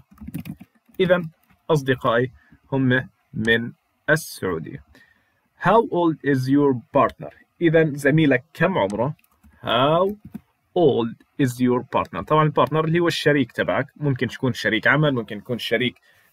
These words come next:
في الصف، مثلًا عم تعملوا أنشطة مع بعض إلى آخره. How old is your partner؟ هلا سواء هي أو شي الاثنين بياخذوا is، إذا أنت بنت بتجاوبي شي، وإذا أنت ولد بتجاوب he،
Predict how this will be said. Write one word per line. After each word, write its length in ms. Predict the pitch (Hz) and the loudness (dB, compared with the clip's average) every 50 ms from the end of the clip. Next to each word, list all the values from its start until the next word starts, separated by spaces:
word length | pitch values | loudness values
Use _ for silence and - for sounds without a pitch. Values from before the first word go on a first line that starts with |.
| _ - | _ -6
في 100 | - 120 | -4 -4
الصف، 440 | - - - 143 156 156 - - | -2 -2 0 2 2 0 0 -4
مثلًا 400 | 135 113 110 110 110 113 104 85 | -8 -6 -6 -4 -4 -4 -4 -4
عم 80 | 104 107 | -6 -4
تعملوا 400 | 101 123 120 117 117 107 85 98 | -2 -2 -2 -2 -2 -4 -6 -6
أنشطة 320 | 127 127 - 120 - 117 | -6 -4 -6 -6 -6 -4
مع 120 | 107 113 113 | -4 -4 -2
بعض 220 | 151 170 196 220 | -2 -2 -2 -2
إلى 160 | - - 151 | -4 -6 -6
آخره. 200 | 143 - - - - - - - - _ _ - | -6 -6 -8 -12 -12 -14 -18 -20 -20 _ _ 0
How 120 | - 180 156 | 0 2 2
old 240 | - 139 147 139 107 | 2 2 2 0 0
is 160 | 95 113 117 | -2 -6 -6
your 220 | 120 120 113 110 | -4 -2 -2 -2
partner؟ 480 | - - 123 120 - 131 139 151 160 160 - _ - - _ _ _ _ | -2 -2 -2 -2 0 0 0 -2 -2 -2 -6 _ -20 -20 _ _ _ _
هلا 160 | - 147 156 | 0 2 2
سواء 380 | 147 - 180 180 170 - - 156 | 4 4 4 4 4 2 0 0
هي 180 | 170 180 175 | 0 0 0
أو 200 | - - 143 143 | 2 2 2 2
شي 220 | 127 - 165 165 170 | 2 2 2 2 2
الاثنين 420 | 156 147 131 - 147 143 131 117 | 2 0 -2 0 0 0 0 2
بياخذوا 460 | 123 120 110 - 101 104 92 107 143 | 2 0 0 -2 -2 -2 0 0 0
is، 80 | 156 160 - | 0 0 -2
إذا 140 | 107 113 | -2 0
أنت 180 | 117 123 - 110 | 0 0 -2 -2
بنت 220 | 107 117 104 90 - | -2 -2 -4 -4 -6
بتجاوبي 340 | - 95 - 101 98 95 95 | -6 -4 -2 -2 -2 -2 -2
شي، 180 | - 135 135 135 | -2 -2 0 0
وإذا 340 | 110 92 78 87 87 73 | -2 -2 -4 -4 -4 -4
أنت 160 | 78 107 98 101 | -6 -6 -4 -4
ولد 260 | 98 98 95 90 - | -2 -2 -4 -6 -8
بتجاوب 500 | - 82 - - 101 98 98 92 - 120 | -10 -12 -6 -4 -2 -2 -2 -2 -4 -4
he، 200 | 120 135 165 | -2 -2 -2